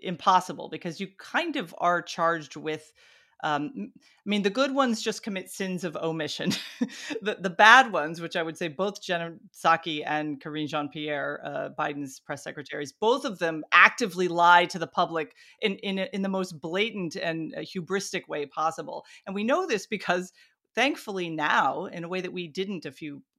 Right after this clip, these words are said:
uh, uh, even a generation ago, we have a conservative media ecosystem that is watching and listening and saying, "You know what? That doesn't really seem right. Let's report it out ourselves." We have journalists on, on the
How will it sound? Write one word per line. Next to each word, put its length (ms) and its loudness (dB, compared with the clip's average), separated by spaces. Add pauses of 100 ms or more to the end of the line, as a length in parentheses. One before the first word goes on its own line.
uh, 280 -6 (440)
uh, 120 -10
even 220 -10
a 80 -6
generation 540 -6
ago, 300 -8 (300)
we 140 -4
have 220 6
a 60 -4
conservative 680 -4
media 400 -2
ecosystem 760 -8 (260)
that 120 -4
is 160 -4
watching 600 4
and 200 -2
listening 580 -2
and 220 -4
saying, 460 0
"You 100 -2
know 120 2
what? 240 0 (460)
That 280 4
doesn't 340 -2
really 220 0
seem 380 -2
right. 260 6
Let's 260 -2
report 360 -4
it 120 -2
out 140 2
ourselves." 580 2
We 160 -6
have 320 2
journalists 440 -6
on, 380 -4
on 420 -4
the 280 -8